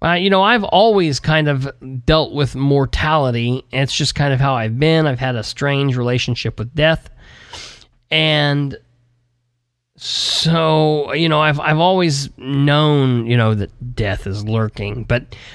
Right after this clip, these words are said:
um, you know, uh, I'm a believer, so that, that's that. I, I will say even, even Christians, I would say, don't want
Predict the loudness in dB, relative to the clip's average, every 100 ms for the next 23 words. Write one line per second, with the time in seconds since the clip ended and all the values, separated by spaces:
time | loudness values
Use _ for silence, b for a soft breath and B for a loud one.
0 | B _ 2 4 4 4 2 -2 B B
1 | B B -4 0 2 0 -4 -18 _ -6
2 | -4 -2 0 0 2 2 2 2 0 -2
3 | 0 2 2 2 2 2 0 -4 _ _
4 | _ -10 -8 -6 -4 0 2 2 0 -6
5 | -20 _ _ _ _ _ _ _ _ _
6 | _ _ _ -2 -2 -4 -2 2 0 -2
7 | -6 -2 -2 -2 -2 -2 -2 -2 0 2
8 | 4 2 0 -2 -2 0 -2 -2 -2 -2
9 | 0 0 0 -2 -4 -4 -4 -4 -2 -2
10 | -2 -2 0 0 -2 -4 -2 2 0 -2
11 | -8